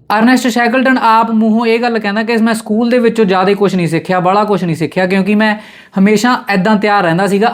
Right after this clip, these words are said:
ਅਗਲੀ ਚੀਜ਼ 'ਤੇ ਜੰਪ ਕਰਨ ਲਈ ਮੈਂ ਉਤਾਵਲਾ ਰਹਿੰਦਾ ਸੀ।" ਅਰਨੈਸਟ ਸ਼ੈਕਲਟਨ ਦਾ ਫਾਦਰ, ਜਿਵੇਂ ਆਪਾਂ ਪਹਿਲਾਂ ਗੱਲ ਕੀਤੀ ਹੈ ਕਿ ਇਹਨੂੰ ਡਾਕਟਰ ਦੀ ਪੜ੍ਹਾਈ ਕਰਵਾਉਣੀ ਚਾਹੁੰਦਾ ਸੀਗਾ, ਪਰ ਜਿਹੜੀ ਇਹਦੇ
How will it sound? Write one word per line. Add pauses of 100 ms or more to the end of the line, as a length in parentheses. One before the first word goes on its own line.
ਅਗਲੀ
ਚੀਜ਼
'ਤੇ
ਜੰਪ
ਕਰਨ
ਲਈ
ਮੈਂ
ਉਤਾਵਲਾ
ਰਹਿੰਦਾ
ਸੀ।" (300)
ਅਰਨੈਸਟ
ਸ਼ੈਕਲਟਨ
ਦਾ
ਫਾਦਰ,
ਜਿਵੇਂ
ਆਪਾਂ
ਪਹਿਲਾਂ
ਗੱਲ
ਕੀਤੀ
ਹੈ
ਕਿ
ਇਹਨੂੰ
ਡਾਕਟਰ
ਦੀ
ਪੜ੍ਹਾਈ
ਕਰਵਾਉਣੀ
ਚਾਹੁੰਦਾ
ਸੀਗਾ,
ਪਰ
ਜਿਹੜੀ
ਇਹਦੇ